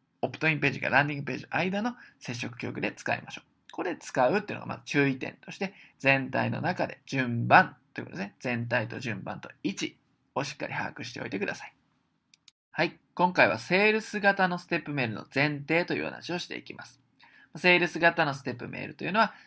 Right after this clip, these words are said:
何かね、登録をしてもらって、そこから、まあ、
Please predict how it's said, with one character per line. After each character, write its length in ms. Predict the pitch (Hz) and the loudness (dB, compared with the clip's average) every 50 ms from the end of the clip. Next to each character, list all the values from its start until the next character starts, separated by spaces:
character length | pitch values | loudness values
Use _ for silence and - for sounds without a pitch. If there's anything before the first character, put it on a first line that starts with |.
| - _ - | -20 _ -4
何 180 | - 175 147 - | -2 -2 -2 -2
か 100 | - - | -4 -4
ね、 160 | - - - - | -4 -6 -6 0
登 220 | 156 143 139 135 | 2 4 4 4
録 240 | 135 127 123 - 117 | 2 0 0 -2 -4
を 100 | 110 110 | -4 -4
し 100 | 117 - | -6 -6
て 120 | - 117 | -4 -4
も 180 | 113 123 143 170 | -2 -2 0 0
ら 100 | 190 202 | 0 0
っ 120 | 196 - | -2 -4
て、 200 | - 143 - - _ | -8 -8 -8 -8 _
そ 200 | - - - 156 | -20 -18 -18 -10
こ 160 | - 170 160 | -8 -8 -4
か 120 | - 196 208 | -2 0 0
ら、 140 | 240 208 | 0 0
ま 100 | - 131 | -2 -4
あ、 120 | 117 117 | -6 -6